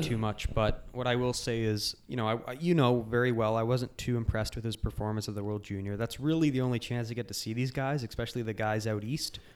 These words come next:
or out west, not the guys in the O H L who I can see live.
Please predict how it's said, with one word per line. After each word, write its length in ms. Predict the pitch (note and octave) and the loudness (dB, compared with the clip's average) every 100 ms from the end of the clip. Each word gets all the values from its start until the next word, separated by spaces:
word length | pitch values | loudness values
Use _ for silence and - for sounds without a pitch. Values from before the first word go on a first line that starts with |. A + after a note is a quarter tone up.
| - | -10
or 140 | - A#2 | -2 0
out 100 | G#2+ | 0
west, 460 | G#2 A#2+ E3+ - - | 0 0 0 -6 -8
not 180 | A#2 A#2 | -6 -4
the 60 | A#2 | -2
guys 240 | A2+ A#2 | 0 0
in 80 | A2+ | 0
the 100 | A2 | 0
O 140 | A2 | 0
H 180 | A2 - | 0 -2
L 140 | A2+ C#3 | -2 -2
who 140 | B2 | -2
I 80 | G#2+ | -2
can 120 | G#2 | -4
see 200 | - A2 | -4 -4
live. 460 | G#2 G#2 C#3+ G3 | -4 -2 0 -2